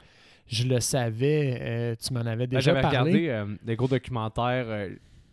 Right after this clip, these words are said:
Speaker 2: avant qu'on écoute la fran-, avant qu'on fasse la franchise Freddy, j'avais écouté Never Sleep Again.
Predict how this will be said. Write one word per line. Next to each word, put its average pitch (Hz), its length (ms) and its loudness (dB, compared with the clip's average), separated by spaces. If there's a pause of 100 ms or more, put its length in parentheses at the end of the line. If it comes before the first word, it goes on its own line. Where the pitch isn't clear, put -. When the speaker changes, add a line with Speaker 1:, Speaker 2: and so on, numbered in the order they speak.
Speaker 2:
avant 139 280 0
qu'on 147 100 0
écoute 135 220 -2
la 120 240 -2
fran-, - 160 -10 (120)
avant 135 200 0
qu'on 151 100 -2
fasse 147 200 0
la 127 100 -2
franchise 127 340 -2
Freddy, 151 460 -2 (420)
j'avais 120 220 2
écouté 135 240 -2
Never 123 200 2
Sleep 123 260 -6
Again. 127 440 -2